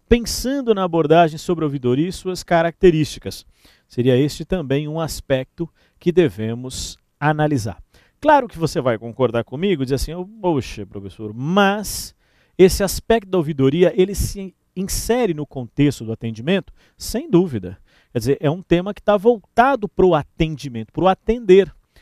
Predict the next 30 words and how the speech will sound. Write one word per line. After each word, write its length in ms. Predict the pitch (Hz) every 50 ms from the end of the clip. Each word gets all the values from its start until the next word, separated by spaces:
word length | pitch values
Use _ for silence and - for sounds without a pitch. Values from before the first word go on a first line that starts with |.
| _ _ _ _ -
Porque 220 | 151 - - 160
a 20 |
ouvidoria 460 | 160 156 165 156 156 156 160 202 247 226
se 160 | - - 233
coloca 540 | - 233 208 185 180 190 190 202 - - 170
no 120 | 160 151
canal, 580 | - - 139 131 127 127 120 110 104 98 _ _ _ _ 113
é, 220 | 110 107 110 113 107 _ -
por 140 | 135 123
exemplo, 520 | 113 110 104 - 160 196 190 - - 120 - _ - - - _ _ -
de 120 | 147 214
mediador, 600 | 247 254 240 175 208 185 165 143 156 180 190 170
muitas 400 | 160 160 165 151 - 135 113 104
vezes, 260 | 110 143 175 190 156 180
entre 200 | 170 156 170 165
as 120 | 160 -
tensões 540 | - 190 180 160 143 - - 185 190 180 151
da 100 | 151 160
organização 800 | 156 143 143 139 135 127 113 113 110 104 - - 165 202 214 175 - - _ _ _ _ _ _ _ _ -
e 80 | 185 175
seus 300 | - - 175 170 - -
clientes, 440 | - 165 147 131 120 120 - -
numa 220 | - 123 135 143 143
visão 240 | 135 117 127 147 147
tradicional. 600 | - 151 151 139 - - 170 143 117 104 113 147
No 100 | 202 240
caso 300 | - - 226 208 180 165
da 160 | 147 165 202
administração 640 | 233 185 175 156 - - 147 143 135 - - 143 123
pública, 580 | _ - 190 233 220 208 170 - - 135 127